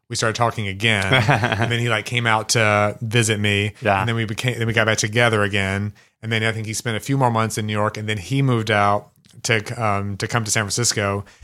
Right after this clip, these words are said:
Speaker 1: And then we were there for, like, eight months, I think, together. And then we
Speaker 2: Mm.
Speaker 1: both decided to come back to New York. So it was a lot of, like, back and forth for a
Speaker 2: Right.
Speaker 1: couple years. Um, but when we moved back to New York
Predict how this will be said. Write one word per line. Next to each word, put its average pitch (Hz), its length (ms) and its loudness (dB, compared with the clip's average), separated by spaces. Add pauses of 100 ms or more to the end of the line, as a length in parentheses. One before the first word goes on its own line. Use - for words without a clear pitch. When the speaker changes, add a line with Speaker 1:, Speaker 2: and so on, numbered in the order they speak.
(100)
Speaker 1:
And 110 120 -8
then 107 160 -2
we 113 120 -2
were 110 100 0
there 101 260 0
for, 104 140 -4
like, 98 420 -6 (480)
eight 120 160 -2
months, 143 240 2
I 139 40 -2
think, 147 160 2
together. 151 360 4
And 120 100 2
then 117 60 4
we 110 80 0
Speaker 2:
Mm. 104 40 -6
Speaker 1:
both 113 160 2
decided 104 260 -4
to - 60 -10
come 113 100 -6
back 98 200 -4
to - 80 -10
New 101 80 -12
York. 90 260 -10
So 131 100 -6
it - 20 -6
was 131 100 -2
a 120 40 0
lot 120 240 4
of, 104 100 -2
like, 98 280 -4
back 98 200 0
and 101 100 -6
forth 110 500 -4
for 117 120 2
a 113 40 4
Speaker 2:
Right. 110 80 -2
Speaker 1:
couple 123 180 2
years. 120 300 -2 (440)
Um, 107 500 2 (160)
but 120 100 0
when 120 60 2
we 123 100 4
moved 120 180 2
back 117 260 4
to 120 120 2
New 110 120 0
York 107 400 2